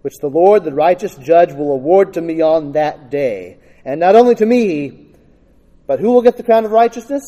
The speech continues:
He says, "Also to all who have loved his appearing." What is it to be a Christian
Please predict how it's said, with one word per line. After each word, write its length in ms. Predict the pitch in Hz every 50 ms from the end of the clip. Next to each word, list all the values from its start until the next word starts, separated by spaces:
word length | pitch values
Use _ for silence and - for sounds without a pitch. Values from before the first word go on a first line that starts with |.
| - - -
He 80 | 160 156
says, 440 | - 185 180 180 180 170 - - - - _ _ _ _ _ _ _ _ _ _ _ _ _ -
"Also 380 | 180 214 226 208 - 240 214 208
to 200 | - 202 185 180
all 520 | 190 214 233 233 214 180 156 135 139 139
who 140 | 131 151 151
have 180 | 147 123 117
loved 640 | 113 123 147 170 208 208 165 139 135 147 156 160 151
his 240 | - 165 160 143 156
appearing." 560 | 165 - _ - 214 202 170 131 107 90 - _ _ _ _ _ _ _ _ - - _ _ _ _ _ _ _ _ _ _ _ _ _ _ _ _ _ _ _ _ _ _ _ _ _ _ _ _ _ _ _ _ _ _ _ _ _
What 160 | - 156 175
is 140 | 202 214 226
it 100 | 247 -
to 60 | 214
be 120 | 190 220 226
a 60 | 208
Christian 640 | - 247 247 247 - - - 202 170 127 98 -